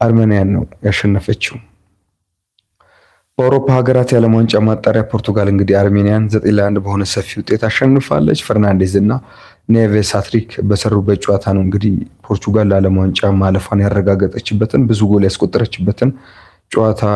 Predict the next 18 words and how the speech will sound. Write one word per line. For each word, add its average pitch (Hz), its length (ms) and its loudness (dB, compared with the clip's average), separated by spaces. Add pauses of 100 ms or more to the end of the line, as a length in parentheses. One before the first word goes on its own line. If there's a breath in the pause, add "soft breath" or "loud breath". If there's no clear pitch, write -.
(120)
ያደረገችው። 98 720 0 (100)
ምድብ 113 300 2
ስድስት 120 300 -2
ላይ 123 140 2
የምትገኘው 101 560 0
ፖርቱጋል 117 480 0
ምድቧን 98 440 0
በአስራ 95 280 0
ሦስት 101 200 -4
ነጥብ 113 300 -2 (480 loud breath)
በበላይነት 107 580 2
በማጠናቀቅ 104 720 0
የሁለት 104 300 2
ሺህ - 100 -6
ሃያ 107 120 2
ስድስት - 260 -4
የዓለም 101 260 0
ዋንጫ 101 200 -2